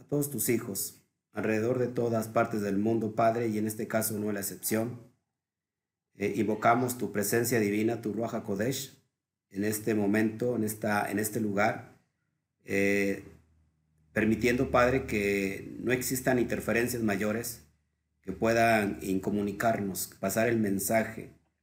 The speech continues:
y que en esta noche solamente seas tú el que sea engrandecido, sea exaltado, como en cada estudio, Padre, que,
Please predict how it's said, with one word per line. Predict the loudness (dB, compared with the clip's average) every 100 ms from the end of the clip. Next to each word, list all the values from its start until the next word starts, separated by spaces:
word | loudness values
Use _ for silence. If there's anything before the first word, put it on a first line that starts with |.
| _ _ _ -20
y | -8
que | -2 0 0 -2 -2
en | -2
esta | 0 2 2
noche | 2 0
solamente | -2 0 2 0 -2
seas | -2 -4 0
tú | 2 4 4
el | 2 -2
que | -6 -4
sea | -2 -2
engrandecido, | 0 0 -2 -2 0 0 0 -4 -12 -20 _ _ _
sea | -4 -2
exaltado, | -2 -2 -4 -4 0 0 0 -4 -8 -18 _ _ _ _ _
como | -4 -2 0 0 -2 -2 -6 -6
en | -4
cada | 0 0 0
estudio, | -2 0 0 0
Padre, | 0 0 0 -4
que, | -6 -10 -10 -18